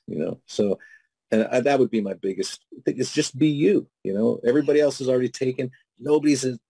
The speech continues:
as, as good at being you as you are, right? So that really super, like, uh, condensed message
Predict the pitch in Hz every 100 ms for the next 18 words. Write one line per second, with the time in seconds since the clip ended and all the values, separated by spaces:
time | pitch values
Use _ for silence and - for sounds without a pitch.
0 | _ - 117 110 _ _ _ - 107 -
1 | 123 113 _ _ _ - 98 117 107 104
2 | 113 107 95 98 110 110 - - _ _
3 | 92 101 - - 117 101 156 135 113 120
4 | 165 214 196 131 - - 196 214 - 123
5 | 113 _ _ - 113 - - - - _
6 | _ _ - - - - 135 120 147 147
7 | 127 - _ _ _ _ - 110 135 -
8 | - -